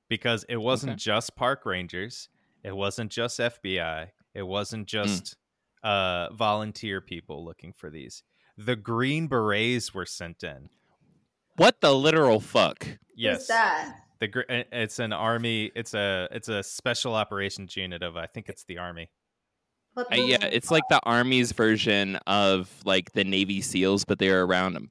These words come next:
Speaker 2: fairly certainly, fairly, fairly certain before the Navy seals. Anyways, they're
Speaker 1: Yep.
Speaker 2: an elite special forces unit that's, like, if you're, like, if you're a Green Beret, like, you'll kill a motherfucker with the end of a spoon.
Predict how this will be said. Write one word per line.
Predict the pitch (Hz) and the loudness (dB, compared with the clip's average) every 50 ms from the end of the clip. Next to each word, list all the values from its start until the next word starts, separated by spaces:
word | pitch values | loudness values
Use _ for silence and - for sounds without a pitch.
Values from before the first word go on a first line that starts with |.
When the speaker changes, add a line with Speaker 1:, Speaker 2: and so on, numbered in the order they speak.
| _ | _
Speaker 2:
fairly | _ - _ - - 175 185 170 147 135 | _ -20 _ -6 -2 2 4 4 4 4
certainly, | 123 - 147 123 85 107 107 107 107 107 104 98 - - | 4 2 2 0 0 -2 -6 -4 -2 -2 -4 -4 -6 -12
fairly, | - - _ - 175 180 180 170 170 - - - - - | -20 -12 _ 0 0 0 0 -2 -4 -8 -10 -12 -10 -6
fairly | 113 117 143 160 151 156 147 | -4 -4 -2 -2 -2 -4 -4
certain | 143 - - 135 92 - 110 107 98 - _ _ _ _ _ _ _ _ _ | -4 -2 -4 -4 -4 -4 -8 -10 -12 -14 _ _ _ _ _ _ _ _ _
before | - 117 107 - - 123 117 117 113 113 113 110 107 | -6 -6 -6 -4 -2 0 2 2 4 4 2 2 0
the | 104 110 | -2 -4
Navy | 95 101 101 101 101 | -2 -2 -2 -2 -2
seals. | 110 - 107 98 101 - - | -4 -4 -4 -4 -4 -2 -2
Anyways, | - 151 156 139 123 113 110 - - - - _ - | 0 0 2 2 2 2 0 -2 -10 -20 -18 _ 0
they're | 135 143 | 2 4
Speaker 1:
Yep. | 147 151 | 4 6
Speaker 2:
an | 151 | 4
elite | 147 131 127 143 143 - - | 4 4 2 0 -2 -2 -2
special | - - 120 120 - 131 113 | 2 4 4 4 4 2 0
forces | - - 120 110 101 - - 101 95 - | 2 2 2 2 2 2 0 -2 0 0
unit | 104 98 95 92 92 90 - | 2 2 2 2 0 -2 -2
that's, | 90 90 92 - - | -2 -2 -2 -2 -4
like, | 107 92 87 87 - - | -4 -2 -2 -4 -4 -4
if | 101 98 90 82 | -4 -4 -4 -2
you're, | 95 110 117 120 120 117 113 110 107 - _ - | 0 4 4 6 6 6 4 2 2 -2 _ 0
like, | 113 107 101 98 95 - - - - - - _ _ _ _ _ _ _ | 2 4 4 4 2 0 -6 -10 -10 -12 -14 _ _ _ _ _ _ _
if | _ - 147 | _ 2 4
you're | 175 185 | 6 6
a | 170 | 6
Green | - - 139 139 131 127 | 4 4 4 4 4 4
Beret, | 117 123 120 113 113 113 110 110 107 95 | 4 6 8 8 8 8 8 6 4 4
like, | 104 95 92 90 - - - - _ _ _ _ _ _ _ _ | 2 2 2 2 -2 -6 -16 -16 _ _ _ _ _ _ _ _
you'll | - 113 117 120 120 104 - _ | 2 4 6 6 6 4 0 _
kill | - 165 160 143 | -2 2 4 4
a | 135 | 6
motherfucker | 131 127 117 117 110 - 120 113 - - 110 107 | 6 4 4 4 4 4 2 2 2 2 2 2
with | 104 - | 2 0
the | 101 92 | 0 0
end | 98 98 101 | 2 2 0
of | 95 85 | 0 0
a | 92 | -2
spoon. | - - - - 82 78 80 82 | -2 -2 -4 -6 -8 -8 -10 -16